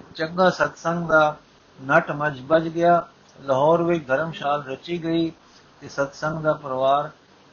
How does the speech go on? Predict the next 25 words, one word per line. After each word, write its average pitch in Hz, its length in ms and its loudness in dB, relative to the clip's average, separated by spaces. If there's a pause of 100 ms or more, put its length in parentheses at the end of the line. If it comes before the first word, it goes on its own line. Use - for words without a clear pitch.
(200)
ਪਰਵਾਹ 156 340 6
ਟੁਰ 143 220 -6
ਪਿਆ 113 300 -10 (380)
ਤੇ 143 60 -18
ਗੁਰੂ 143 240 -6
ਬਾਬਾ 151 360 0
ਜੀ 156 220 -2
ਇੱਥੋਂ 170 360 -4 (360)
ਫਿਰ 160 180 -2
ਤਲਵੰਡੀ 156 540 -4
ਨੂੰ 160 140 -6
ਚੁੱਪ 170 260 -10
ਚੁਪਾਤੇ 147 460 -4
ਵਿਦਾ 131 280 -2
ਹੋ 127 200 -4
ਗਏ। 131 200 -14 (520)
ਦੁਨੀ 160 280 -2
ਚੰਦ 165 240 -2
ਲਾਹੌਰ 147 380 2
ਵਿੱਚ 160 300 -4 (560)
ਜਿਵੇਂ 156 260 -4
ਧਨ 139 300 0
ਦੌਲਤ 151 340 -2
ਦਾ 151 200 0
ਇੱਕ 143 100 -8